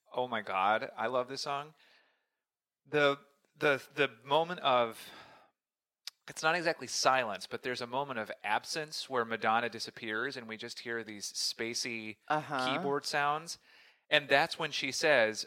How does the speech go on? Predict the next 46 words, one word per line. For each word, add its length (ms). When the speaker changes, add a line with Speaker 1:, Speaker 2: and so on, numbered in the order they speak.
Speaker 1:
right 240
after 200
she 140
says, 540
"If 260
I 160
live 260
to 100
tell 320
the 120
secret 340
I 160
knew 180
then, 320
will 140
I 200
ever 220
have 220
the 80
chance 380
again?" 380
And 140
then 100
Speaker 2:
Right. 80
Speaker 1:
it's, 120
she 180
vanishes. 760
And 200
then 180
after 260
what 220
seems 320
like 160
a 40
long 280
time, 480
especially 480
for 180
a 100
radio 480
single, 500
finally 340
she 140
returns 480
and 120
says, 320